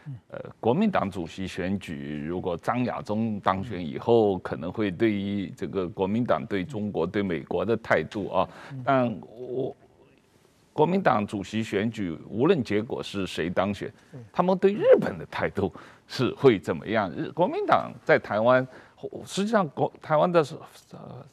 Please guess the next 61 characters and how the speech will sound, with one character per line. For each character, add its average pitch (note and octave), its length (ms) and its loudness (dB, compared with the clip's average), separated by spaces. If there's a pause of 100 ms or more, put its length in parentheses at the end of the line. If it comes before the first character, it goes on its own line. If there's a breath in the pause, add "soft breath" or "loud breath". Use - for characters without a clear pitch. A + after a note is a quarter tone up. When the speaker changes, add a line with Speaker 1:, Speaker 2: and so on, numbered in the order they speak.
Speaker 2:
在 F3+ 140 6
野 B2+ 180 4
党， D2 280 0
无 G2+ 140 -2
论 C3 120 2
是 G2 120 -8
国 F2+ 160 0
民 G#2+ 180 0
党 E2+ 180 0
也 D#2 100 -6
好， - 160 -6
民 E2 260 -4
众 A#2+ 220 -2
党 D2+ 200 -4
也 F2 140 -6
好， - 160 -10 (140)
Speaker 3:
嗯。 B2 140 -10 (120)
Speaker 2:
总 G3 200 0
体 - 160 -4
来 F3 140 0
说 D3+ 180 -6
是 C#3 320 -8
相 F#3+ 280 -2
当 F#3 180 2
反 - 220 -12
日 C#3+ 240 -4
的 - 120 -12
吧？ - 200 -20 (580 loud breath)
Speaker 3:
民-， A3+ 220 0
民 C4 200 -2
众 G4+ 220 -8
党 A#2 200 -6 (280)
倒 C3 320 -4
应 D3+ 220 -4
该 C#3+ 160 0
没 C3 200 -2
有 G2+ 120 -4
吧？ B2 320 -6
民-， D#3+ 200 -4
民 F#3 220 2
进 G3 100 4
好 C3+ 180 0
像 E3 220 2
那 D#3+ 80 4
个 C#3 180 2
Speaker 2:
没 F3+ 100 0
有 B2+ 240 2
很 G2 160 -10
明 G2 180 -6
确 - 160 2
的 F3 100 0
态 - 60 -10
度。 G#3 60 4
Speaker 3:
柯 G#3 60 10
文 G#3 120 4
哲 F#3+ 160 6
市 F3 160 -4
长 B2+ 180 2
的 B2+ 120 -2
儿 B2+ 160 2
子 C3 340 -2